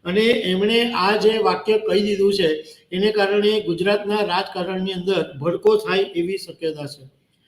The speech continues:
બીજા એક નેતા શૈલેષ પરમારે એવું કીધું કે કોર્પોરેટરો અને બિલ્ડરોના ગેરકાયદે બાંધકામ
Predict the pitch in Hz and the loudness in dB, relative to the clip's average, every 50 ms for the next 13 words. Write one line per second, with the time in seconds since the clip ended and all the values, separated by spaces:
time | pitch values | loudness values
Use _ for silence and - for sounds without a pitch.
0 | _ _ _ _ _ _ _ _ - 180 214 202 240 254 262 262 262 254 240 240 | _ _ _ _ _ _ _ _ -2 -2 0 4 6 8 8 8 8 8 6 4
1 | 240 233 240 247 247 254 254 262 254 - - - - - - - - 196 190 202 | 4 4 6 4 4 4 4 2 -2 -4 -8 -12 -18 -20 -12 -4 -2 0 2 4
2 | 214 240 240 233 233 226 214 208 214 220 226 226 226 233 233 233 220 190 196 208 | 4 4 4 4 2 0 2 2 2 2 2 2 4 4 4 4 4 4 4 4
3 | 214 208 202 208 190 175 214 196 185 196 - - - - _ _ _ _ _ _ | 2 2 -2 -2 0 2 4 4 4 2 0 -4 -12 -18 _ _ _ _ _ _
4 | _ - 214 226 240 240 240 233 233 233 - 208 190 196 196 196 214 240 233 233 | _ 4 6 6 6 6 4 4 2 0 -2 0 2 2 0 2 2 4 4 4
5 | 240 240 233 233 240 240 233 233 240 247 240 - - - - _ _ _ _ _ | 6 4 4 4 4 4 4 4 4 4 2 0 -8 -16 -20 _ _ _ _ _
6 | _ _ _ - 185 190 214 233 240 240 247 247 - - 165 170 185 185 196 196 | _ _ _ -4 -2 0 2 4 6 6 6 4 2 -2 0 2 2 2 4 4
7 | 226 233 233 233 226 226 226 226 233 226 190 151 143 160 180 208 226 226 233 220 | 6 6 6 6 4 2 0 0 0 -2 -2 -2 -2 0 2 2 2 2 0 0
8 | 208 208 208 208 214 226 226 226 220 220 220 - 160 165 180 175 170 - 226 214 | 2 2 4 4 4 4 4 2 2 0 -2 -4 -4 -4 -4 -4 -4 -4 -2 0
9 | 180 165 160 | 0 0 -2